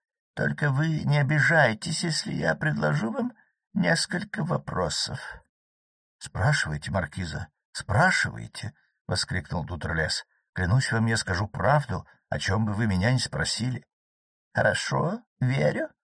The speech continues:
Я не буду спрашивать о ваших средствах,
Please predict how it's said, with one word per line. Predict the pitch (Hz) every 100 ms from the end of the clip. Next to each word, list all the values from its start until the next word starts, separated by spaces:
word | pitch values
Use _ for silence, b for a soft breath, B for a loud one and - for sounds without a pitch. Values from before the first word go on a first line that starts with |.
| _ _ _ _
Я | 381
не | 381
буду | 254 139 117
спрашивать | 135 - 135 131 - 143 139 -
о | 113
ваших | 120 127 - 135
средствах, | - 107 101 107 - - 220 220